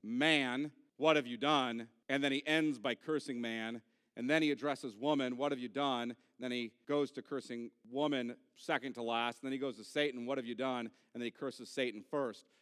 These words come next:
So the action of Satan and the curse upon Satan are at the center of that structure intentionally. So look what happens here. The Lord God said to the serpent, "Because you have done this, cursed are you above all livestock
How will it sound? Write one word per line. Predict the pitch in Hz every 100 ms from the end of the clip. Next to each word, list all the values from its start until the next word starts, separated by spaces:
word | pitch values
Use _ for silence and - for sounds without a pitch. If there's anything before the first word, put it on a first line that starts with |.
| _
So | - 135
the | 123 131
action | 143 156 - 147
of | 113
Satan | - 151 139 117
and | 117
the | 113
curse | - 151 -
upon | 127 117 104
Satan | 127 120 120
are |
at | -
the | -
center | - - 151 143 - 113
of | 101
that | 104 101
structure | - - 131 - - 87 - _
intentionally. | 123 117 - 143 131 - 117 90 85 80 - _ _ _
So | 147 131
look | 143 -
what | 139 123 -
happens | 156 165 143 117
here. | 127 123
The | 123
Lord | 131 160 156 123
God | 151 143 139 127
said | - - - 196 190 160 139 _
to | -
the | 139
serpent, | 127 - 214 202 143 131 - - _ _
"Because | - 135 180 226 170
you | 202
have | 180 143 110
done | 180 220 190
this, | 139 147 - - _ _ -
cursed | 208 240 233 170 151
are | 147
you | 143 220 196
above | 160 156
all | 160 156
livestock | 151 165 175 156 - 160 170